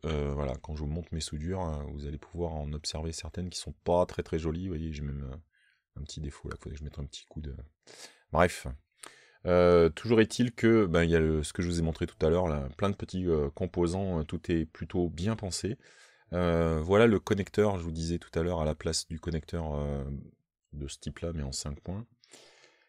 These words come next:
Et moi, j'ai juste fait un câble adaptateur avec, hop, à l'autre bout, voilà, j'ai, j'ai ce type de connecteur, voilà, que j'ai pu utiliser. Euh, j'ai pas encore fini de faire le ménage.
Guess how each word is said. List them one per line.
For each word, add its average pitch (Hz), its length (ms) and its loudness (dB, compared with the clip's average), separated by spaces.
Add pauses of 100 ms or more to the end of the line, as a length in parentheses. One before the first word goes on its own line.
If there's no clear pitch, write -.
(120)
Et 87 140 0
moi, 82 160 2
j'ai 78 100 -4
juste 73 240 -8
fait - 160 -6
un 80 140 0
câble 76 500 0 (140)
adaptateur 98 1080 2 (560)
avec, 85 380 -4 (720)
hop, - 140 -16 (1200)
à 85 140 -2
l'autre 80 300 -6
bout, 78 280 -6
voilà, 78 340 -4 (300)
j'ai, 73 400 -8 (1400)
j'ai 82 400 -10
ce - 240 -8
type 80 260 -8
de 71 120 -8
connecteur, 71 520 -10
voilà, 69 180 -10
que 73 140 -14
j'ai - 120 -10
pu - 160 -14
utiliser. 71 480 -8 (420)
Euh, 85 240 6
j'ai 80 140 0
pas 98 120 4
encore 90 240 -2
fini 95 260 -4
de 87 140 2
faire 85 180 -2
le 85 60 -2
ménage. 85 300 0